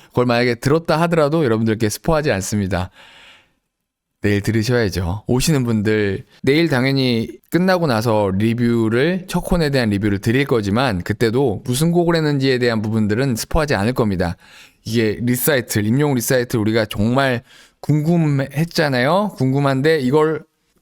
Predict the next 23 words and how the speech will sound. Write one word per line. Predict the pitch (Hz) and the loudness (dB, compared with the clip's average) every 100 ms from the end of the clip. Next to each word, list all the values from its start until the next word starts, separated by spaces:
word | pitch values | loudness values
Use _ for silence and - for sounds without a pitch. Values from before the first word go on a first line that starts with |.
| _ | _
무슨 | - - 139 | -6 -2 0
컨셉이다, | 135 123 120 101 92 95 | 0 0 0 0 -2 -2
정확한 | 113 127 165 165 175 147 | 2 2 2 0 0 0
무슨 | 127 151 | 0 0
컨셉이다 | 160 151 156 143 139 | 0 0 0 0 0
정도만 | 131 143 151 170 165 | 2 2 2 2 2
말씀드릴 | 117 107 120 113 110 | 0 0 -2 0 -2
것이고, | 110 110 113 123 143 | 0 -2 -2 -2 -2
무슨 | 110 127 170 | -2 0 0
곡을 | 196 185 165 | 2 0 0
했는지 | 135 120 107 104 92 - - - | 0 0 0 -2 -4 -12 -16 -4
이런 | 107 113 | -2 0
것들은 | 110 - 113 131 143 - - | -2 -2 0 0 -4 -14 -20
스포하지 | - - 139 117 107 | -18 -4 -2 0 0
않을 | 98 104 | 0 0
예정이니까요. | 101 104 117 117 110 104 156 131 - _ _ _ - | 0 2 0 0 0 2 2 0 -6 _ _ _ -2
내일 | 123 139 127 | 2 2 2
라이브로 | 107 151 165 120 110 160 147 | 2 2 2 0 0 -2 -2
또 | 104 92 85 | -2 -2 -2
첫 | - - | -4 -2
콘에 | 160 147 | 0 0
관련한 | 123 101 104 107 113 101 | 0 0 2 0 0 0
리뷰, | 98 101 95 | 0 0 -2